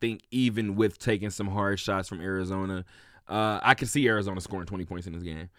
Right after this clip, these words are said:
Um, I think the, at some point you're going to get Josh McDaniels to do exactly like he did at SoFi Stadium. There's gonna come a point where it's probably gonna be an entire drive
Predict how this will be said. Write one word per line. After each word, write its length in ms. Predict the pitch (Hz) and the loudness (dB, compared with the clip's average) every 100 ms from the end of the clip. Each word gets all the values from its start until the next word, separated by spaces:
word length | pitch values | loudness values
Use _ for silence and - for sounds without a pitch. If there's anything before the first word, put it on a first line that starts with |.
| - - - _ 113 | -20 -20 -20 _ 4
Um, 720 | 120 120 117 107 95 87 73 - _ _ _ _ _ _ _ _ _ - | 6 8 6 4 0 -4 -8 -14 _ _ _ _ _ _ _ _ _ 4
I 120 | 131 | 4
think 360 | - 156 160 - | 6 2 4 2
the, 120 | - - - - _ _ _ _ - | -2 -4 -20 -20 _ _ _ _ -2
at 160 | 127 | 0
some 320 | - - 143 127 | 2 4 4 4
point 480 | - 135 113 87 - _ _ _ _ - | 2 2 0 -2 -12 _ _ _ _ 4
you're 180 | 131 | 6
going 380 | 104 120 123 120 | 8 6 6 6
to 80 | 110 | 4
get 480 | 85 101 104 98 - _ _ _ _ _ _ _ _ _ _ _ 107 | 2 4 6 4 0 _ _ _ _ _ _ _ _ _ _ _ 4
Josh 320 | 123 123 123 | 8 8 8
McDaniels 840 | 123 107 107 101 98 92 95 - | 4 4 4 4 4 2 0 -2
to 100 | - | 0
do 160 | 117 123 | 6 6
exactly 560 | 92 85 127 135 120 | 4 4 8 8 6
like 200 | 110 107 | 2 2
he 140 | 92 104 | 2 2
did 160 | 104 98 | 2 2
at 120 | 98 | 0
SoFi 400 | 101 98 95 98 | 0 0 -2 -2
Stadium. 280 | 101 98 95 | 0 0 -2
There's 120 | 95 | -2
gonna 160 | 113 | -2
come 120 | 113 101 | 0 -4
a 60 | |
point 220 | - 113 | -2 -2
where 80 | 95 | -2
it's 80 | 92 | -2
probably 180 | 123 123 | 0 0
gonna 100 | 107 | 2
be 100 | 101 | 0
an 60 | |
entire 340 | 92 - 104 92 | 0 0 0 0
drive 500 | 101 90 80 69 | -2 -2 -2 -6